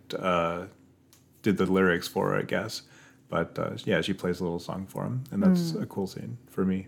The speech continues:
Speaker 1: I don't know if you had one.
Speaker 2: うん。うん、あれ、それすごいね、いいシーンだった。で、ここでね、あの、ヘンリーは恋に落ちるんだよね。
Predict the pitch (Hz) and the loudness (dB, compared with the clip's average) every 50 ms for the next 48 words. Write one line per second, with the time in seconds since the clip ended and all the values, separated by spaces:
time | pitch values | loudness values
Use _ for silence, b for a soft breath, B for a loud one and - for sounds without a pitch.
0 | - - 107 98 92 92 90 90 90 90 - - 87 87 85 87 90 87 101 113 | -8 -4 0 2 2 4 4 2 0 -2 -4 -6 -6 -6 -6 -6 -6 -8 -8 -10
1 | - - - 320 349 330 214 156 - - - - 277 320 302 277 269 294 285 285 | -12 -2 2 6 6 8 8 6 4 0 -2 4 6 8 10 12 10 10 8 8
2 | 285 269 277 262 262 254 269 269 254 190 - - - - _ - 185 202 208 196 | 8 8 8 8 8 8 8 8 8 6 4 0 -6 -16 _ 4 6 8 8 8
3 | - - - - 190 185 175 - - 165 156 156 143 139 139 - - - - 254 | 6 4 2 4 6 6 6 6 4 4 4 4 4 2 0 -2 -2 4 8 8
4 | 285 285 262 233 - 254 254 254 254 262 285 302 311 311 - - - - 185 175 | 8 8 8 6 6 6 8 8 10 10 10 10 8 6 2 -4 0 2 4 6
5 | 170 165 160 160 156 156 156 - 185 180 185 180 175 160 151 151 143 139 135 131 | 6 6 6 4 4 4 2 4 4 6 8 8 8 8 6 4 4 2 2 2
6 | 131 123 - - - 190 175 156 147 139 139 147 147 - 156 147 139 135 - - | 2 0 -2 2 6 8 8 8 8 6 4 2 2 2 0 0 0 -2 -4 -6
7 | 82 - - 233 285 349 - - | -6 -4 0 2 2 2 2 -2